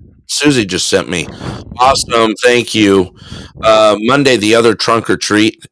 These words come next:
is, uh, happening in Healy. Do, do, do, do. The Denali Chamber of Commerce usually throws that one out.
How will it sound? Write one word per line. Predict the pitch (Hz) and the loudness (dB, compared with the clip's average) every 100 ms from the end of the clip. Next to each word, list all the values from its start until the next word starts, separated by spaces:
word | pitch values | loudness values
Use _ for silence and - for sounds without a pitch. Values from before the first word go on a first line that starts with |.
| _ | _
is, | 92 90 90 87 | -2 0 0 0
uh, | 92 87 85 85 80 76 _ _ _ - _ _ | 0 2 4 2 0 -4 _ _ _ -20 _ _
happening | - 113 110 117 107 101 98 - - | -6 -2 0 0 0 0 -2 -6 -8
in | 85 85 82 82 82 80 80 73 | -6 -4 -4 -2 -2 -2 -4 -8
Healy. | - 143 147 95 127 - _ _ _ _ _ _ _ _ _ - | -4 -2 0 0 -2 -8 _ _ _ _ _ _ _ _ _ -16
Do, | 67 64 - | -16 -14 -12
do, | |
do, | 80 110 | -4 -2
do. | 120 131 127 131 127 131 127 131 131 127 123 123 117 | 2 2 2 0 0 0 0 0 0 0 0 -2 -2
The | - 95 | -2 -2
Denali | 82 87 90 90 | -2 -2 0 -2
Chamber | 82 92 78 | -2 -2 -2
of | 76 | -2
Commerce | - 80 78 78 - | -2 -4 -4 -6 -6
usually | 71 82 | -6 -6
throws | - 80 71 | -4 -4 -2
that | 78 - | -2 -2
one | 73 71 | -4 -4
out. | 76 80 | -2 -4